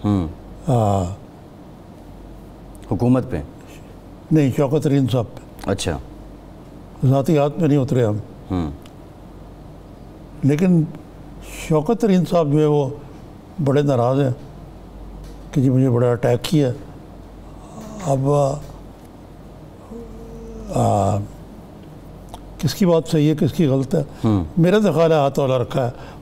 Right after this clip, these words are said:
Speaker 2: पीपल्स पार्टी ने भी और
Speaker 1: हम्म।
Speaker 2: तरीन से ने भी कि वो पीएमएलए ने भी, क्योंकि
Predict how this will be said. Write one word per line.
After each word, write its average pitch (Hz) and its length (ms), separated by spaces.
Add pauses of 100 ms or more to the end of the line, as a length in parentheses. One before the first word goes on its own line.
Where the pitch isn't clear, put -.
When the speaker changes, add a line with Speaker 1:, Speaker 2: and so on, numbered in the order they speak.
(120)
Speaker 2:
पीपल्स 156 300
पार्टी 143 340
ने 147 100
भी 147 160
और - 500
Speaker 1:
हम्म। 156 120
Speaker 2:
तरीन 147 280
से 147 180
ने 131 280
भी 123 160 (540)
कि 135 80 (300)
वो 120 340 (840)
पीएमएलए 147 420
ने 160 140
भी, 185 100
क्योंकि 190 460